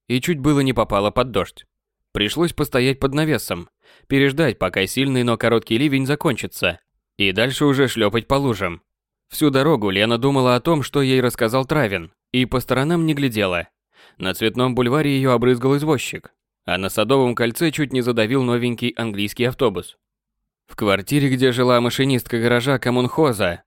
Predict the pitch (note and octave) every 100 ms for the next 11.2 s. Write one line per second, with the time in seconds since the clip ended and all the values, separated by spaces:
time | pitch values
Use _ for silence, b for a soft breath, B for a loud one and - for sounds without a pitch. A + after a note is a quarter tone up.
0 | - C3 D#3 C#3 B2+ C3 C3+ B2 B2 B2
1 | A2 G#2+ G#2+ G#2 A2+ G#2+ A#2+ - C3+ -
2 | F#2+ E2+ _ B2+ C3 C3 - F3 D3+ C#3
3 | A#2+ A#2 A2 A2 A#2+ C3+ D3 A2 G2+ -
4 | F#2+ E2 _ _ _ _ - F#2 G#2 G#2+
5 | G#2 G#2 G#2 C#3 C#3+ C3+ B2+ - F#2+ -
6 | _ _ _ - C3 - F3 D3 C3+ B2+
7 | B2+ B2+ D#3 A2 G2 F#2+ A#2+ A#2+ B2+ D3
8 | C#3+ - F#2+ E2+ _ _ B2+ A2 C#3 D#3+
9 | C3 C3+ D#3+ A#2 G#2 F#2+ A2 A#2 A#2+ A#2+
10 | C3 C#3 A#2 B2+ G#2 A#2 A2+ - C3 A#2
11 | E2+ -